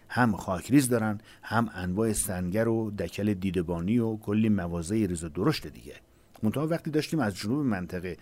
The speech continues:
به سمت شمال رو وارسی می‌کردیم، متوجه شدیم بعد از ایستگاه محمدیه و پل مارد تا جاده اهواز خرمشهر یک خاکریز هم وجود نداره. اونجا منطقه‌ای کاملاً باز و فاقد هر نوع عارضه مصنوعی بود.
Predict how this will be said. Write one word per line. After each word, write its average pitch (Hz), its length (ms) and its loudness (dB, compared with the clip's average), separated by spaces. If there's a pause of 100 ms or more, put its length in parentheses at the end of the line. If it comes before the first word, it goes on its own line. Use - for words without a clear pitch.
(260)
به 104 100 0
سمت 98 340 -2
شمال 113 540 4
رو 92 140 -2
وارسی 95 360 0
می‌کردیم، 113 440 2
متوجه 113 400 -2
شدیم 156 340 0
بعد 160 260 -2
از 104 160 0
ایستگاه 98 380 -2
محمدیه 95 720 -2
و 95 100 2
پل 95 280 -2
مارد 120 760 2 (360)
تا 139 520 2
جاده 98 760 0
اهواز 98 520 0
خرمشهر 107 680 2 (260)
یک 117 320 4
خاکریز 139 600 4
هم 139 200 2
وجود 98 340 -2
نداره. 80 340 -14 (1000)
اونجا 160 440 6
منطقه‌ای 127 880 4
کاملاً 101 580 2
باز 135 540 4
و 120 80 2
فاقد 104 420 -2
هر 151 440 0
نوع 160 360 0
عارضه 104 640 2
مصنوعی 87 540 -2
بود. - 300 -20